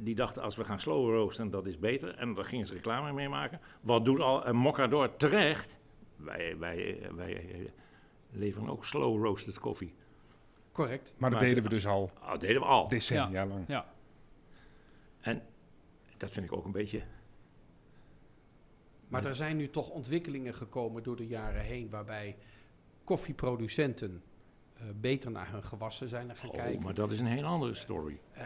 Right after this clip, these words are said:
Speaker 2: en dan komen er dus allerlei koffies nu op de markt waarvan je nu kan zeggen, "Die gaan toch beter smaken als de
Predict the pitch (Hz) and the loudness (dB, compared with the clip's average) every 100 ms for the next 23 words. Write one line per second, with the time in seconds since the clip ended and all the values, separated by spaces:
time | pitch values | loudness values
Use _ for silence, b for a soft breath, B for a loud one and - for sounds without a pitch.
0 | - 131 117 151 147 - 160 165 123 107 | -10 -10 -2 -2 -2 2 4 4 -2 -6
1 | 104 - 151 120 98 - - 208 - 113 | -4 -4 -4 -4 -8 -4 0 0 -2 -6
2 | 123 120 135 117 113 131 135 113 - - | -6 -6 -8 -10 -8 -8 -8 -10 -14 -20
3 | b b b - 117 107 104 107 160 135 | b b b -14 -12 -12 -10 -8 -8 -8
4 | 104 101 90 117 B B B - 117 - | -10 -10 -12 -16 B B B -8 -6 -4
5 | 120 - 95 104 143 151 123 - - 107 | -6 -6 -8 -2 0 0 -4 -10 -10 -8
6 | 98 - 98 - 101 101 - - | -10 -12 -14 -12 -12 -12 -14 -14